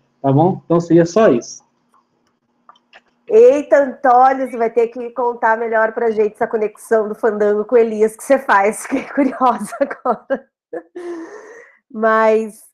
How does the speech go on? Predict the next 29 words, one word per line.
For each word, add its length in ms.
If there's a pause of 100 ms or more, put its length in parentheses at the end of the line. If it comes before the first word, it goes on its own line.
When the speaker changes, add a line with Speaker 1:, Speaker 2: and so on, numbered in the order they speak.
Speaker 2:
é, 480 (100)
andando 540
pra 160
frente, 840 (440)
Antônio, 640
então 160
a 40
gente 240
tem 200
agora 260
o 100
Ellerson 640 (960)
e 480 (420)
o 100
Ellerson, 420
não 80
sei 160
se 80
eu 40
tô 100
pronunciando 540
direito 280
o 20
seu 120
nome, 280
me 100
desculpe 380
se 120
não, 340